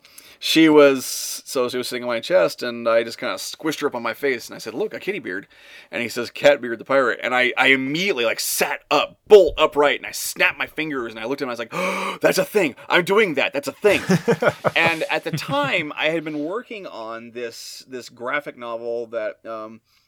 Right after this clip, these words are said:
Speaker 1: it was sort of a steampunk Robin Hood, and I was planning it as a trilogy, and I was having no fun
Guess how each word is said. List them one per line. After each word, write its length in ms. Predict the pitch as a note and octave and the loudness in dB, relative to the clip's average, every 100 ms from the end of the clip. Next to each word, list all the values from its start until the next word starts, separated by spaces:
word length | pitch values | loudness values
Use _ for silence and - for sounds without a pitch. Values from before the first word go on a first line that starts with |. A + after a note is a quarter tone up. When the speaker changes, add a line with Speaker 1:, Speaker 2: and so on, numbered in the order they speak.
| - | -12
Speaker 1:
it 80 | |
was 140 | B2+ B2+ | -10 -8
sort 100 | E3 | -6
of 60 | |
a 60 | B2+ | -8
steampunk 640 | - E3 D#3 D3+ D#3 C3+ A#2+ | -12 -14 -14 -12 -12 -12 -10
Robin 340 | A2+ B2 A#2+ | -8 -8 -10
Hood, 460 | A#2+ A#2 A#2 A#2 A#2 _ _ _ _ | -12 -8 -6 -8 -12 _ _ _ _
and 360 | A#2+ A#2+ A#2 A2+ | -10 -8 -8 -8
I 60 | G#2 | -10
was 100 | - | -10
planning 300 | - D3+ D#3 | -10 -10 -8
it 80 | |
as 80 | G#2 | -10
a 60 | A2 | -10
trilogy, 560 | - C3 B2+ A#2 B2 | -12 -10 -10 -12 -14
and 100 | F2 | -14
I 40 | G#2 | -16
was 160 | G2 | -18
having 500 | - C3+ A#2+ A2 G#2+ | -16 -14 -14 -16 -16
no 320 | A2+ A#2 A#2 A#2+ | -8 -6 -6 -12
fun 500 | - - G#2+ G2+ | -18 -16 -14 -14